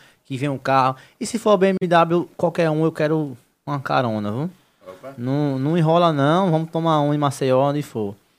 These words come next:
Speaker 1: Tem mais perguntas aqui. Qual foi a maior dificuldade que você enfrentou até hoje na sua cidade? E hoje as pessoas já te olham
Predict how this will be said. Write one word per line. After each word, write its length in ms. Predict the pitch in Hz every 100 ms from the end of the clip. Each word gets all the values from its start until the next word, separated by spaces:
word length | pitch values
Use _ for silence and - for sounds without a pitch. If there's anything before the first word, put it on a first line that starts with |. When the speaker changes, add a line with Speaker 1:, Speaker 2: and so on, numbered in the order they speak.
| _ - -
Speaker 1:
Tem 100 | 120
mais 180 | 120 131
perguntas 320 | 143 135 120
aqui. 300 | 120 123 110 117 - _ _ _ _ _ _ _ _ _ _
Qual 160 | 185 185
foi 200 | - 220
a 40 |
maior 120 | 214
dificuldade 460 | 208 214 196 180 170
que 40 |
você 180 | 180 -
enfrentou 360 | 175 180 165 156
até 280 | 156 160
hoje 360 | 160 143 107 98 - _ _ _ _ _ _ _ _ _ _ _ _
na 60 | 123
sua 200 | - 135
cidade? 500 | - 139 127 110 110
E 80 | 120
hoje 120 | 120
as 100 | 127
pessoas 400 | - 131 - 117
já 160 | 120 113
te 180 | -
olham 220 | 117 110